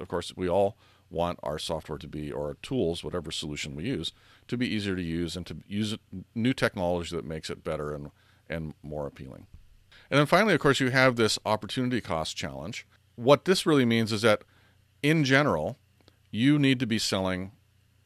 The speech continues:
a solution for one of the most important problems that the cl-, prospect has, at least in the domain that you're selling in, right? So businesses have lots of really high priority problems,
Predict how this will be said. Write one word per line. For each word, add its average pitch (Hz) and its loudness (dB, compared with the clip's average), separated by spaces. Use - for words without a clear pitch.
a 95 -2
solution 101 -2
for 87 0
one 92 -4
of 95 -2
the 92 -2
most 85 -4
important 85 -6
problems 78 -4
that 76 -8
the - -12
cl-, - -20
prospect - -8
has, 98 -2
at 110 0
least 147 2
in 113 0
the 107 0
domain 104 2
that 101 0
you're 98 0
selling 107 0
in, 57 -14
right? 92 -4
So 127 8
businesses 131 2
have 101 4
lots 101 2
of 104 -4
really 95 -2
high 95 2
priority 85 -4
problems, 101 0